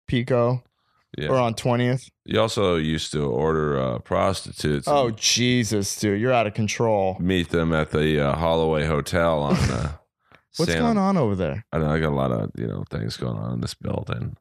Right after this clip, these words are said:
Speaker 2: Uh,
Speaker 1: Oh, I thought it was in the apartment.
Speaker 2: Yeah, no, it's, it's been so hot lately. I might, uh,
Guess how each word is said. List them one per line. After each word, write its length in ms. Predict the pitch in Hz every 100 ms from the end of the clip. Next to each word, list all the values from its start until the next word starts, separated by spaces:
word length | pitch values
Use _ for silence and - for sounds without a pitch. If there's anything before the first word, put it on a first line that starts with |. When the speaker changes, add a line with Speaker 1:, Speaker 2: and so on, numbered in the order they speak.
| -
Speaker 2:
Uh, 120 | -
Speaker 1:
Oh, 440 | 131 131 135 135 131
I 120 | 127
thought 200 | 135 135
it 40 |
was 160 | 135 127
in 260 | - 120
the 320 | 113 101 73 - - _ -
apartment. 460 | 113 110 76 - -
Speaker 2:
Yeah, 160 | 117
no, 200 | 101 82
it's, 200 | 50 -
it's 200 | 80 -
been 160 | 95 92
so 180 | - 85
hot 320 | 82 85 73
lately. 420 | 67 67 64 69
I 60 | 67
might, 400 | 71 69 - -
uh, 320 | 65 58